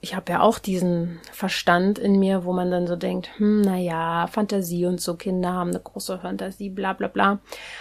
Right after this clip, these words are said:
Aber es gibt einen Unterschied. Ich kann mich sehr wohl natürlich auch an meine blühende Fantasie erinnern und wie wir gespielt haben und was wir uns ausgedacht haben und wel-, in welchen Welten wir uns hineinbegeben haben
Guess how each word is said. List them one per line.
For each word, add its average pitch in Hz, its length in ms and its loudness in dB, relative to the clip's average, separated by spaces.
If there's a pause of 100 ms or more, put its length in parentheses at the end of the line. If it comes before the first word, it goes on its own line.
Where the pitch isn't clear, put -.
Aber 220 140 6
es 233 140 4
gibt 262 260 4
einen 240 80 -2
Unterschied. 254 460 6
Ich 202 120 -4
kann 214 200 4
mich 202 160 4
sehr 185 240 4
wohl 269 100 8
natürlich 208 440 6
auch 180 100 2
an 190 100 2
meine 185 280 4
blühende 190 340 2
Fantasie 190 480 2
erinnern 190 520 4
und 185 300 0
wie 190 160 2
wir 185 80 -2
gespielt 220 540 -2
haben 190 580 4
und 185 180 0
was 208 220 -2
wir 208 40 0
uns 208 140 -6
ausgedacht 208 640 0
haben 196 480 6
und 190 160 -2
wel-, 196 160 0
in 202 140 -2
welchen 196 420 0
Welten 214 320 2
wir 202 80 6
uns 202 160 2
hineinbegeben 196 680 2
haben 185 360 4